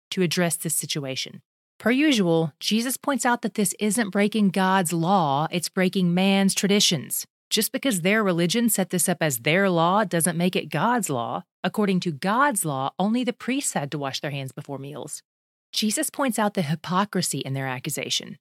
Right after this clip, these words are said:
because he says they break the actual law in order to keep their man-made traditions, which are sometimes in conflict with God's law. Then he quotes the words of Isaiah in reference to the people of Jerusalem.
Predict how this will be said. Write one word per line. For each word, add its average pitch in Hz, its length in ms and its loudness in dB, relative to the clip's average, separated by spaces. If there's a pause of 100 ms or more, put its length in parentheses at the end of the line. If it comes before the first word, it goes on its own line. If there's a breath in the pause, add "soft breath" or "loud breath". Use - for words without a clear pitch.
because 185 280 0
he 202 80 2
says 165 320 2
they 220 260 2
break 165 340 0
the 165 200 -2 (100)
actual 160 540 2
law 127 320 -2
in 180 100 2
order 190 220 -2
to 190 160 -4
keep 220 220 -2
their 220 120 2
man-made 220 480 2
traditions, 180 640 0
which 175 160 -4
are 180 60 -2
sometimes 196 480 2
in 190 180 0
conflict 233 640 -4
with 147 160 -6
God's 131 300 -4
law. 123 320 -10 (440)
Then 240 120 -2
he 262 160 -4
quotes - 440 -2
the 226 120 0
words 190 300 0
of 160 80 -4
Isaiah 160 440 0
in 147 140 -2
reference 160 340 -2
to - 80 2
the 170 60 -2
people 160 320 -4
of 139 80 -6
Jerusalem. 135 640 -4